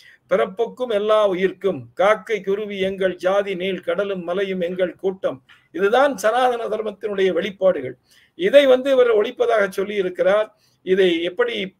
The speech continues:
அஹ், என்னால பேசுவதென்றே தெரியவில்லை. இந்த மாதிரி நபர்கள் அமைச்சரவையில அமைச்சராக இருப்பதற்கு தகுதியற்றவர்கள். முதலமைச்சர் இவரை உடனடியாக பதவி நீக்கம் செய்ய வேண்டும்.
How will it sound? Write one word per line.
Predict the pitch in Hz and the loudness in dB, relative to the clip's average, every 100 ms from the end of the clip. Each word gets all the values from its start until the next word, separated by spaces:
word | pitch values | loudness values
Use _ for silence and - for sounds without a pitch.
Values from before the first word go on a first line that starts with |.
| - | -4
அஹ், | 175 170 | -2 0
என்னால | 180 208 208 190 - | 0 2 4 2 0
பேசுவதென்றே | 190 190 196 190 185 196 | -4 -2 -4 -4 -2 -4
தெரியவில்லை. | 190 175 180 160 160 190 196 _ _ - | -4 -4 -4 -4 0 -2 -2 _ _ -20
இந்த | - 180 180 | -10 -2 0
மாதிரி | 170 190 220 220 | 2 2 2 0
நபர்கள் | 185 180 190 202 220 - - - _ | -2 2 2 0 -6 -12 -20 -20 _
அமைச்சரவையில | - 196 247 - 233 214 196 190 214 240 - _ - | -4 0 0 0 -2 0 0 0 -2 -2 -8 _ -12
அமைச்சராக | 165 220 190 233 240 226 | -4 -4 -2 0 4 4
இருப்பதற்கு | 208 190 196 185 - - | 2 0 -2 -4 -8 -4
தகுதியற்றவர்கள். | 175 208 233 208 196 160 127 120 127 | 2 2 0 -6 -2 -4 -4 -10 -6
முதலமைச்சர் | 180 226 220 190 254 254 208 | -2 -2 -2 -2 0 0 0
இவரை | 190 185 | -2 -2
உடனடியாக | 170 180 214 220 226 233 262 254 | -2 -2 -2 -4 0 2 4 2
பதவி | - 190 208 | 2 0 0
நீக்கம் | 202 190 190 170 | -4 -6 -6 -8
செய்ய | 170 165 | -6 -6
வேண்டும். | 143 135 165 151 | -6 0 4 4